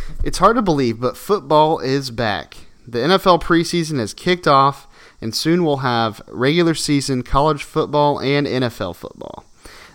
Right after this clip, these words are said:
That means it's time to make an account at the best online sports book known to man. That's right, I'm talking about MyBookie. Sports betting ex-, is exploding in popularity.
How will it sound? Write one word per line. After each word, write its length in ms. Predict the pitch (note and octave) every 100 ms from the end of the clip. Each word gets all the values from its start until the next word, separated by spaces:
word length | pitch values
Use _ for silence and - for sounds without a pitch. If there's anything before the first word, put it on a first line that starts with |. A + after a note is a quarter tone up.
| -
That 180 | F3
means 240 | G#3+ F#3+ E3+
it's 140 | D3
time 240 | - E3 E3
to 80 |
make 240 | C#3 D3 -
an 40 |
account 480 | E3 - C3+ C3 -
at 100 | B2+
the 80 | A2
best 380 | G#2+ C3 C#3+ -
online 420 | B2 C3+ D3 C#3+
sports 460 | C3+ - C#3 C#3 C3+
book 300 | B2+ C3+ C3
known 200 | B2+ A#2+
to 40 | A2+
man. 400 | G#2 F2+ C#2 - - - -
That's 280 | B2+ D#3 -
right, 200 | C#3+ C3+
I'm 120 | C#3
talking 320 | D3 C3+ C3+
about 240 | A#2+ A2+ E2+
MyBookie. 840 | A2 A2+ A2+ A2 G#2+ - F2+ D#2+ - - - - -
Sports 440 | - - E3+ E3+
betting 380 | D3 D3+ D3+ C3+
ex-, 280 | G#2 - - -
is 160 | A#2+
exploding 600 | A2+ - - D3+ E3 E3
in 100 | C3
popularity. 800 | - C3+ C3 B2 A#2 A2+ F2+ C#2